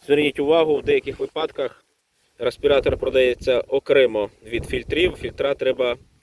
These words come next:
купляти окремо, тому ціна може бути тільки за маску. Почнемо з цього, особливо якщо ви працюєте такими препаратами, як гербіциди, інсектициди,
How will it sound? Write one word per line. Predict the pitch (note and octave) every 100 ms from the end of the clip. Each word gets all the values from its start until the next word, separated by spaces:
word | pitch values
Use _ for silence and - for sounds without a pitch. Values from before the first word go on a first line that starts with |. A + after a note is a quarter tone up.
| -
купляти | A2+ B2 B2 A#2+ A2+
окремо, | A2+ - G2+ F#2+
тому | - A2
ціна | G#2+ - C3+ C3+
може | A#2+ A#2+ A#2 - - - - - - - -
бути | C3+ C3+
тільки | A#2+ C#3 C3+ -
за | A#2
маску. | B2 A2+ G2 - - - - - - _ - - - - - _ _ _ _ _ _ _ _ _ _ _ _ _ _ _
Почнемо | - C3+ D#3 E3+ F#3 F3+ - _
з | - -
цього, | - D3 A#2 G2+
особливо | A2 C#3+ D#3 D#3+
якщо | C3 - D#3+
ви | C#3
працюєте | - C3 - F#3+ F3+ - G2+ - - - - - - - - - -
такими | - C#3+ B2+
препаратами, | A#2 A#2+ B2 C#3 D#3+ C3+ A#2
як | A2 A2 B2+
гербіциди, | B2 C3+ - D#3+ E3+ C3 G#2+ - _ _ - - -
інсектициди, | B2 - F3 C#3+ - D#3+ D3+ A2